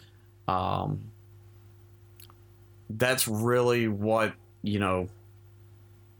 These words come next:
kinda lit a fire under me and really inspired me to, you know,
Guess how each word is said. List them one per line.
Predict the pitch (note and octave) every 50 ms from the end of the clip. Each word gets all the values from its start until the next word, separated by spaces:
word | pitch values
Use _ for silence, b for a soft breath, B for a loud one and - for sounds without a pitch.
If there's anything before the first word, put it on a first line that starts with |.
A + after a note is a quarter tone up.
| - - - - - - - - - - - - - - - - - - - - - - - - - - - - - - - -
kinda | - B2 A#2+ A2+ A2+
lit | A2+ A#2 A#2 A2
a |
fire | G#2+ - A#2 A2 A2 A2 A2 A2
under | A2 A2 G#2+ G#2+
me | G#2 A2 A2 G#2+
and | - D#2 G2+ G2+ G2
really | G2 G#2+ G#2 G#2 G#2
inspired | G2+ F#2+ F#2+ - - G#2+ G#2 G#2 G#2 G2+ G2
me | G2+ G#2 G2+
to, | F#2+ - G2 F#2+ F#2
you | F#2 F#2+ F#2
know, | F#2 F#2 F2+ F#2 F2+